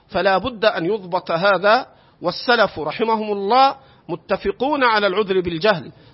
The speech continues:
فقد قال الإمام البخاري في خلق أفعال العباد في معنى كلامه، قال: "ومن قال بأن القرآن مخلوق فيعلم ويبين له، فإن قال ذلك بعد البيان فيكون كافرا."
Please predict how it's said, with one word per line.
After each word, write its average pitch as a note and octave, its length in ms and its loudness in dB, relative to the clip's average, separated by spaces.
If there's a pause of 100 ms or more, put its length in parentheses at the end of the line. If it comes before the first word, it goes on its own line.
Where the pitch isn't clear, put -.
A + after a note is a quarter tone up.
فقد G#3 280 -4
قال C4+ 200 4
الإمام A#3+ 420 4
البخاري G#3 500 0
في E3+ 160 -6
خلق G#3 360 -2
أفعال G3 320 2
العباد F3 560 0 (280)
في G3 200 -4
معنى A3+ 360 2
كلامه، E3+ 720 0 (460)
قال: B3+ 240 4
"ومن B3+ 300 6
قال C#4 360 4
بأن A#3+ 300 0
القرآن G#3 640 0
مخلوق G3 500 -4 (280)
فيعلم A#3+ 840 0
ويبين A#3+ 760 2
له، E3 360 -2 (260)
فإن C#4 360 0
قال C#4+ 420 4
ذلك A3 420 2
بعد A#3+ 360 4
البيان A3 680 2 (280)
فيكون C#4+ 640 2
كافرا." C#3+ 840 -2